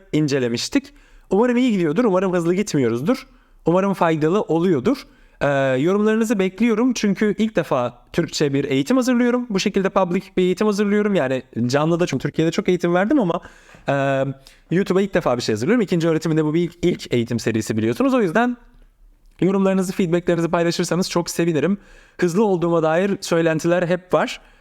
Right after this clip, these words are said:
Ama YouTube yavaşlatılabiliyor. Yani hızlı olduğumu düşünenler <laughs> yavaşlatabilir. Tabii ki şaka yapıyorum. Yani yaz-, yazın lütfen feedbacklerinizi. Mutlu olurum duymaktan ötürü. Bir diğer konu da Analyzify'in YouTube kanalı. Yani orada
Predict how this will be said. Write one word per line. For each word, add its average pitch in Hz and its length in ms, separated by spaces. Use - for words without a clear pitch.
Ama 220 260
YouTube 220 280
yavaşlatılabiliyor. 190 840
Yani 139 400
hızlı 151 220
olduğumu 151 320
düşünenler 160 640
<laughs> - 200
yavaşlatabilir. 165 720
Tabii 160 320
ki 190 260
şaka 151 240
yapıyorum. 139 300
Yani 120 140
yaz-, 120 260
yazın 123 280
lütfen 107 280
feedbacklerinizi. 110 760
Mutlu 139 300
olurum 139 400
duymaktan 131 420
ötürü. 165 300
Bir 254 200
diğer 180 200
konu 262 240
da 185 200
Analyzify'in 196 680
YouTube 127 320
kanalı. 131 420
Yani 139 360
orada 202 460